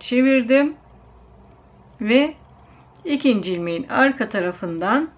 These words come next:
iki tane ilmeği birlikte tuttum. Tekrar bir tane düz kenar ilmeğimi ördüm.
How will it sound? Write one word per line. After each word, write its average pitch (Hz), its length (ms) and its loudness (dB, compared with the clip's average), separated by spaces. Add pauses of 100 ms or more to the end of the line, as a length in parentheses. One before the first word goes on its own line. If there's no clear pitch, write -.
(280)
iki 294 260 -6
tane 175 320 0
ilmeği 190 520 -2
birlikte 233 440 -4
tuttum. - 400 -14 (1800)
Tekrar 190 580 0
bir 247 240 2
tane 175 380 -2
düz 247 320 -4
kenar 196 280 -2
ilmeğimi 247 440 2
ördüm. 240 600 0